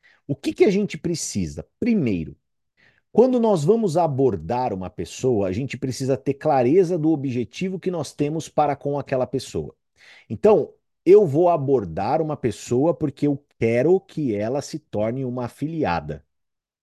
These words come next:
Ou não num viés do que eu quero, né? Porque a gente nunca vai querer algo que a pessoa não queira. Mas numa intencionalidade, ou se não numa perceptividade, ou se não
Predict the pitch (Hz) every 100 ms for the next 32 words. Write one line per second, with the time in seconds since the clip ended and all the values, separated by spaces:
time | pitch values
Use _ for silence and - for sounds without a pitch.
0 | _ _ _ _ _ _ _ - _ _
1 | _ - 196 196 127 - _ 151 170 226
2 | 262 254 190 180 185 196 156 175 160 156
3 | - 165 - 170 165 - - 123 110 85
4 | 80 107 170 - 139 - 214 185 190 185
5 | 180 202 233 214 185 - 156 156 180 170
6 | 165 175 - 156 165 180 185 - 117 95
7 | 78 - _ _ _ 214 240 180 208 226
8 | 226 220 214 - 214 240 - 208 208 -
9 | 180 180 165 113 110 98 95 180 - 185
10 | 202 196 190 175 - 214 175 - 190 -
11 | 175 160 131 104 101 95 120 156 175 190
12 | 185